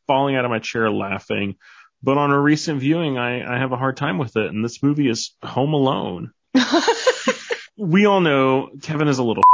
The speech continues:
Speaker 1: <laughs> That's not news.
Speaker 2: That's true. He's just a jerk. If he was
Speaker 1: Yeah.
Speaker 2: my kid, I'd be pissed.
Speaker 1: Yeah. If he was my kid, he'd be on punishment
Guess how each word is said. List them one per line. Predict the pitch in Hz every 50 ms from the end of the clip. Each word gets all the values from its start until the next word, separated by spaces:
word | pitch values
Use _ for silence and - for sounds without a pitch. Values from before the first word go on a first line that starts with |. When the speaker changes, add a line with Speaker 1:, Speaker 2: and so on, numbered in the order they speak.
| 988 988
Speaker 1:
<laughs> | 988 988 - _ -
That's | 160 160 156 151 - -
not | 120 98 73 80
news. | 95 95 71 50 55 69 - - - - - - 214
Speaker 2:
That's | 208 269 254 214 220 226
true. | 240 - 180 151 139 139 - -
He's | 294 330 269 214 208
just | - 208 196 - 190
a | 165
jerk. | 151 131 131 147 143 123 104 107 - _ -
If | 240 208
he | 208
was | 190 147 120
Speaker 1:
Yeah. |
Speaker 2:
my | 214 180 165 151
kid, | 180 170 165
I'd | 160 156 151
be | 143 123
pissed. | - - 143 - - - - - - - - _ _ _ _ _ -
Speaker 1:
Yeah. | 139 131 110 95 92 - 147 - _ _ _ _ _ _ _ _ - 208
If | 185 151 123
he | 151 214
was | 247 208 190
my | 180 175 170
kid, | 151 165 151 135
he'd | 160 175
be | 175 180
on | 160 139
punishment | 127 131 127 120 113 - 117 107 -